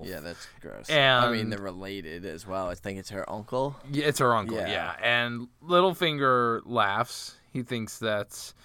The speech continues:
Speaker 2: 'cause Ty-, Tyrion's like, you know, and Shireen does, they say, have the Florin ears.
Speaker 1: Yeah.
Speaker 2: And so, you know,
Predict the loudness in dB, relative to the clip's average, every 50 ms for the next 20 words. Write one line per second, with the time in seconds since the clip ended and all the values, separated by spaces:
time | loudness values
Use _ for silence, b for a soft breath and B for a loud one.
0 | b b b b 4 4 4 4 4 6 6 6 6 2 0 0 2 4 4 4
1 | 2 0 2 4 4 2 2 0 -4 -2 2 2 2 2 2 0 -2 -4 -4 -2
2 | 0 0 2 2 2 0 0 0 0 0 0 -2 -2 -2 -2 -2 -2 -2 -2 -2
3 | -2 0 0 0 0 0 0 -2 -4 -6 -12 -18 -20 -14 -14 -14 -10 -4 -2 0
4 | 0 2 2 0 -2 -4 -8 -12 _ _ _ _ -8 -6 -4 -2 -2 -2 -2 -4
5 | -6 -8 -8 -8 -6 -4 -4 -4 -4 -4 -6 -8 B B B B B -4 -2 -2
6 | -2 -4 -4 0 2 4 4 4 2 0 -2 -4 -6 -8 -6 -6 -6 -4 -4 -4
7 | -6 -6